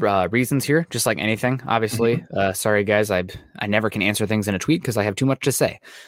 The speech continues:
Speaker 1: Um,
Speaker 2: <laughs>
Speaker 1: but the, uh, f-, sacks themselves historically tend to fluctuate a lot year to year. They're not super predictive.
Speaker 2: Except his.
Speaker 1: His
Speaker 2: You
Speaker 1: have been
Speaker 2: know,
Speaker 1: consistent,
Speaker 2: except
Speaker 1: but
Speaker 2: his. When you start looking, when you start looking in, in every,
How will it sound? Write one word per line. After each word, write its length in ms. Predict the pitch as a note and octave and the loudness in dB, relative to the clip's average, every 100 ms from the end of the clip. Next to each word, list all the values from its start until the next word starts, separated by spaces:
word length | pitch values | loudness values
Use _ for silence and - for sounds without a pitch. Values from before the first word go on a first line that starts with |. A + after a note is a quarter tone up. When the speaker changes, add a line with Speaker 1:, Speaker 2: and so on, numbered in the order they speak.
| - A#2+ | -14 0
Speaker 1:
Um, 380 | A#2 A#2 A#2 G#2+ | 2 4 2 2
Speaker 2:
<laughs> 20 | |
Speaker 1:
but 320 | D#3 C#3+ - - - - | 2 2 0 -12 -20 -4
the, 360 | A#2+ B2 B2 F2+ | 2 4 4 2
uh, 180 | G#2+ | 2
f-, 160 | G#2 - - _ | 0 -4 -16 _
sacks 500 | - - A#2+ C#3+ - | -4 0 2 2 0
themselves 480 | C3+ B2 B2 B2 C3 | 0 2 4 4 2
historically 540 | A2+ - A#2 A#2 C#3 C3+ | -2 2 2 2 -2 -2
tend 220 | B2+ A2 | -2 -2
to 60 | |
fluctuate 680 | G#2+ A2+ - A2+ A2+ B2 - _ _ _ | 0 -2 0 0 2 0 -6 _ _ _
a 60 | G#2 | 0
lot 300 | F#2+ A2 - | 2 2 2
year 140 | G#2+ A2 | 0 0
to 80 | |
year. 200 | G2+ G2+ | 2 2
They're 100 | A2 | 4
not 320 | G2 G2+ - - _ - | 4 2 0 -6 _ -4
super 580 | - - A2+ D#3+ E3 | 0 2 2 2 2
predictive. 460 | - E3+ E3+ - G#3 | 2 2 2 4 4
Speaker 2:
Except 240 | G#3 C3 | 4 0
his. 640 | D#3 F#3+ F3+ - - - - - _ _ _ | 4 6 6 4 -6 -10 -20 -20 _ _ _
Speaker 1:
His 220 | G#3+ B3 | 0 2
Speaker 2:
You 40 | C#4+ | 4
Speaker 1:
have 60 | |
been 100 | A#2+ | 6
Speaker 2:
know, 80 | C3+ | 4
Speaker 1:
consistent, 380 | - - G#3 - | 4 0 0 2
Speaker 2:
except 240 | E3 D#3+ | 4 4
Speaker 1:
but 100 | F#3 | 6
Speaker 2:
his. 140 | G3 C3 | 6 6
When 80 | |
you 60 | D3 | 0
start 240 | C3+ E3 C#3+ | 4 4 6
looking, 500 | D#3+ E3 D3 G#2 A2+ | 4 2 -2 -2 -2
when 100 | C#3 | 0
you 80 | |
start 220 | D#3+ F3 E3 | 2 4 4
looking 220 | F3 E3 | 2 0
in, 160 | B2+ | 0
in 420 | G#2 B2 A#2+ A2 - | 0 2 2 0 0
every, 380 | D#3 G3 F3 | 4 4 4